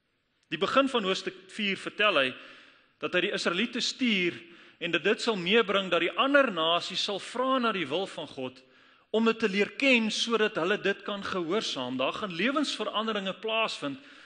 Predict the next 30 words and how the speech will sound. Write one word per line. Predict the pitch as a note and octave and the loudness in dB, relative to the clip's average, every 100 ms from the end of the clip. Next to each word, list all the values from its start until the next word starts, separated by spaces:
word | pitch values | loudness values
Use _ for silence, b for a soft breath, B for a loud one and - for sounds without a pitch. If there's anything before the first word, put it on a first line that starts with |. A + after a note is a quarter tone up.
| B B C#3+ | B B -12
in | |
die | F3 | -4
ander | G#3 A#3+ E3 | 0 2 0
mense | E3+ F#3+ D#3+ C#3 | 0 0 -2 -6
na | C3 C3 | -4 -4
wie | C3+ | -6
toe | F#3 | -10
God | - F3+ F3 | -8 -8 -8
hulle | D#3+ | -10
stuur. | - F3+ A#2 - _ _ _ _ _ _ _ _ _ _ _ _ _ B B B | -10 -10 -14 -14 _ _ _ _ _ _ _ _ _ _ _ _ _ B B B
So | - B3+ | -4 0
die | F3+ | 2
ballingskap | E3 D#4 D4 - A#3+ - - B B B B D3 | 4 4 2 0 0 0 -20 B B B B -2
waarheen | F3 G3+ B3+ | 0 2 0
die | A#3 | 0
Israeliete | A#3 F#3 A3 B3+ G#3 | 0 0 -2 0 -4
op | - | -2
pad | A#3+ A#3 D#3 | -2 -2 -2
is, | C3+ - - - _ _ _ _ _ _ _ - | -10 -10 -14 -18 _ _ _ _ _ _ _ -6
is | G3+ D#4 | -6 -2
nie | E4 | 2
net | C#4+ A#3+ | 4 4
'n | F3+ | 2
les | F3 A3+ - - | 4 2 2 -4
wat | - - | -6 -6
God | G3 F#3 | -4 -4
hierdie | F3 E3 | -4 -4
Israeliete | D#3+ E3 C#3 D3+ E3 - B2 | -6 -6 -6 -6 -8 -10 -10
wil | C#3 | -6
leer, | C3 C#3+ C#3 B2 | -2 2 2 0